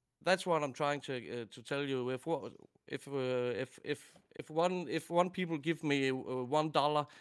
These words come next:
it's really di-, difficult for me. So accepting the computer was a huge step, um, to accept from, from people I don't know in, in real life. And I'm still working on that. But, um, but for now, that, that has grown as well.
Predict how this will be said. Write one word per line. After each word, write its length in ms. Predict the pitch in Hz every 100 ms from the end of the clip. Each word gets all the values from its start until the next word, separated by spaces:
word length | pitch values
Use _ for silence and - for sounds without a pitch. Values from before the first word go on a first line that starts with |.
| -
it's 260 | - 147 -
really 240 | 180 170
di-, 160 | 143 156
difficult 360 | 170 160 120 107
for 160 | 123
me. 120 | 123
So 200 | 110 139
accepting 500 | 127 123 - 196 196
the 80 | 160
computer 420 | - 143 185 202
was 220 | 151 147 156
a 100 | 127
huge 220 | 190 -
step, 300 | - 151 - - - - - _
um, 480 | 135 135 131 123 120
to 100 | 117
accept 280 | 143 - 160
from, 480 | - 143 127 120 113
from 280 | - 127 117
people 340 | - 170 160
I 40 | 123
don't 260 | 147 151
know 340 | 147 165 175 160
in, 200 | 120 123
in 120 | 127 120
real 200 | 143 135
life. 360 | 123 131 - - - - - _
And 100 | 143
I'm 100 | 143
still 180 | - 208
working 280 | 185 185 165
on 120 | 127
that. 240 | 117 127 - -
But, 220 | 139 - 120
um, 640 | 131 127 120 113 110 110 - _ -
but 120 | 147
for 120 | 160
now, 340 | 156 180 196 196 160
that, 160 | 156
that 160 | 185 190
has 120 | 180
grown 280 | - 185 202
as 160 | 175
well. 280 | 175 196 220